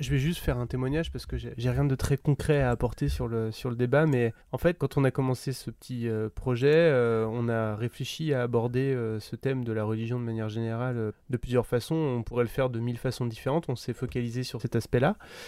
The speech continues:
Moi, euh, c'est un truc qui me perturbe pas, enfin, qui me questionne beaucoup, c'est quelle est la différence entre la vocation et, et, et la foi.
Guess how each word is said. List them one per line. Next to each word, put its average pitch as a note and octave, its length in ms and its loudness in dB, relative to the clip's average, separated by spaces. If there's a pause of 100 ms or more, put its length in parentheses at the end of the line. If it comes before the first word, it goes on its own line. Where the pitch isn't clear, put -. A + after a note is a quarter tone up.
(120)
Moi, D3 320 4
euh, B2+ 440 4
c'est - 180 -8
un A#2 160 -2
truc E3+ 260 -6
qui - 160 -6
me G#2+ 1300 -4
perturbe B2 320 -4
pas, C3+ 260 4
enfin, A#2+ 220 -4
qui - 160 -6
me A#2 100 0
questionne E3 420 0
beaucoup, D3+ 300 0
c'est C#3 240 -4
quelle C#3 180 0
est C#3 60 4
la C#3 60 4
différence C#3 500 -4
entre C3 260 -4
la B2 100 4
vocation C3 580 -2
et, A#2+ 60 -4
et, A2+ 560 -4
et - 20 2
la A#2 140 4
foi. F3+ 320 2